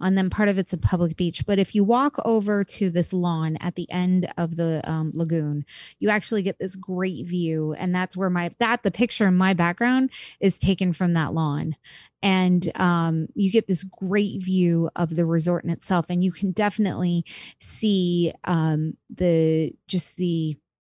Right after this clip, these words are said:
how natural it looks, because then, you know, when you're looking at this, just to the left is the Four Seasons, which is brown and white. And, you know, you made the comment about the tiki torches. Well,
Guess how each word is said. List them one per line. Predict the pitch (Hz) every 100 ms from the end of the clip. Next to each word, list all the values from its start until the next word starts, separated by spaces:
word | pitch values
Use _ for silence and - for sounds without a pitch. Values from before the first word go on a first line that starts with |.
| _ - - _ _ _ _ _
how | 214
natural | 190 175 175 185 - 240 226
it | 226
looks, | 226 226 240 -
because | - 208 190 175
then, | 190 180 175 180 -
you | 214
know, | 190 156
when | 165
you're | 165
looking | 175 196 190 180
at | 175
this, | - 165 160
just | - 185 -
to |
the | 180
left | 180 180 175 -
is | 165
the | 175
Four | - 175
Seasons, | - 220 190 175 165 160
which | 165
is | 185 160
brown | 220 220 202 185
and | 180 185
white. | 196 175 175
And, | - 175 175 -
you | 196
know, | 175
you | 170 175
made | 175 180
the | 180
comment | - 170 170
about | 160 160
the |
tiki | 160 190 180 170
torches. | 170 160 160 156 180
Well, | 175 165